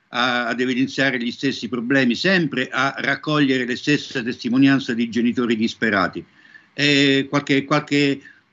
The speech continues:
mh, cambiamento va fatto, qualche strada è stata iniziata, ma è ancora lunga da percorrere, ma la percorreremo. La percorreremo, daremo gli appuntamenti ai nostri ascoltatori tra qualche chilo,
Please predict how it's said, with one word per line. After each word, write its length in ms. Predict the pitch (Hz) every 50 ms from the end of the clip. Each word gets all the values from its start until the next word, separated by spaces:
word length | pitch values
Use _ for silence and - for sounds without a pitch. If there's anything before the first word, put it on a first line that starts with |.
| _ _ _ -
mh, 400 | - 131 139 139 139 135 139 135
cambiamento 640 | - 156 151 151 139 147 156 175 165 156 147 113 117
va 120 | 117 120
fatto, 480 | - - - 131 107 110 - - 165 147
qualche 280 | - - - - 135 113
strada 320 | - 143 139 139 123 127
è 40 | 110
stata 380 | - - - - 127 120 110
iniziata, 640 | 110 127 160 151 - - 170 160 185 202 196 190 185
ma 80 | 180
è 40 | 170
ancora 380 | 156 139 139 - 151 139 123 120
lunga 420 | 120 120 113 107 107 107 104 113 107
da 120 | 110 101
percorrere, 520 | 127 135 - - 180 196 196 196 196 180
ma 120 | 180 185 185
la 120 | 180 180
percorreremo. 720 | 165 165 - - 156 143 123 120 107 87 76 76 80 80 - _ - - - -
La 100 | - 120
percorreremo, 640 | 113 139 139 - 165 156 143 151 156 190 208 180 147
daremo 360 | 131 131 147 165 147 143 143
gli 100 | 139 143
appuntamenti 880 | 139 - - 139 127 135 135 139 147 151 156 147 - - - 120 127
ai 560 | - 110 110 113 131 127 120 123 123 120 107 - _ _ _ _
nostri 340 | - 135 156 156 147 - 135
ascoltatori 720 | 139 - - - 135 123 127 139 139 151 175 170 160 151 143
tra 200 | 156 147 147 -
qualche 360 | - 147 147 147 - 156 151
chilo, 440 | - - 165 131 110 104 104 101